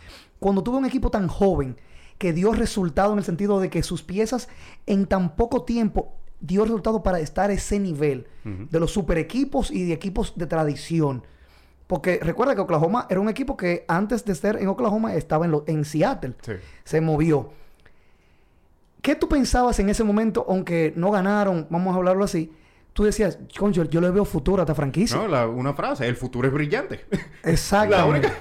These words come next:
Speaker 2: lo único que yo pensaba era en ese momento, "El futuro es brillante". Tú
Speaker 1: Para
Speaker 2: tenías,
Speaker 1: ese conjunto,
Speaker 2: tú
Speaker 1: sí.
Speaker 2: tenías estos jugadores bajo tu control, bajo tu con-, eh, bajo contrato, tenías a Russell Westbrook ahí asegurado, a Kevin Durant también. Entonces, la lógica te decía era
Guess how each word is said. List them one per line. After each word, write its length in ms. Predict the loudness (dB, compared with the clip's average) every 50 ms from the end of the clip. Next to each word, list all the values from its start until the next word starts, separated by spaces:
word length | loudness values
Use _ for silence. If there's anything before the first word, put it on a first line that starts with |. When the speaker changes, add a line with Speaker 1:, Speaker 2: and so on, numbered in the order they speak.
| -12 -16 -6 -2
Speaker 2:
lo 160 | 0 2 2
único 260 | 2 2 0 0 0
que 120 | 0 0 0
yo 100 | 0 0
pensaba 400 | 0 0 2 2 2 2 2 2
era 100 | 0 0
en 60 | -2
ese 140 | -2 -2 -2
momento, 400 | -2 -2 -4 -2 -2 -2 -2 0
"El 160 | 0 0 0 -2
futuro 360 | -2 -6 -6 -4 -2 0 0
es 80 | 0 -2
brillante". 400 | -6 -8 -6 -6 -4 -4 -2 0
Tú 20 |
Speaker 1:
Para 160 | 2 2 2
Speaker 2:
tenías, 240 | 2 0 -2 -2 -2
Speaker 1:
ese 60 | -2 -2
conjunto, 420 | -2 -2 -2 -2 -2 -2 -2 -2
Speaker 2:
tú 60 | -2 0
Speaker 1:
sí. 40 |
Speaker 2:
tenías 400 | 0 0 0 -2 -4 -4 -6 -4 -4
estos 260 | -4 -4 -4 -4 -6
jugadores 540 | -4 -4 -2 -2 -2 -2 -2 -2 -2 -2 -2
bajo 220 | -2 -2 -2 -2
tu 100 | -4 -4
control, 380 | -6 -6 -4 -4 -2 -2 -2 -2
bajo 260 | -2 -4 -4 -6 -6
tu 120 | -8 -8 -8
con-, 160 | -8 -8 -6
eh, 160 | -4 -4 -4 -2
bajo 260 | -2 -2 -4 -4 -6 -6
contrato, 480 | -8 -6 -6 -4 -4 -4 -4 -6 -8
tenías 320 | -8 -8 -10 -10 -8 -6 -6
a 40 |
Russell 300 | -4 -4 -4 -6 -6 -8
Westbrook 460 | -8 -6 -6 -8 -6 -8 -10 -10 -8 -6
ahí 180 | -6 -6 -6
asegurado, 640 | -6 -8 -10 -10 -8 -6 -4 -2 -2 -2 -2 -4 -8 -10 -14 -18 -16 -12 -10
a 100 | -8 -6
Kevin 180 | -4 -4 -4
Durant 320 | -4 -2 -2 -2 -2 -2 -2
también. 540 | -4 -4 -4 -4 -4 -4 -4 -6 -6 -6
Entonces, 420 | -6 -6 -6 -6 -8 -6 -8 -8 -6
la 220 | -4 -4 -4 -2
lógica 440 | -2 -2 -2 -2 -4 -4 -6 -6 -6
te 80 | -4 -4
decía 480 | -4 -6 -6 -6 -8 -6 -4 -4 -4 -4
era 240 | -4 -6 -8 -10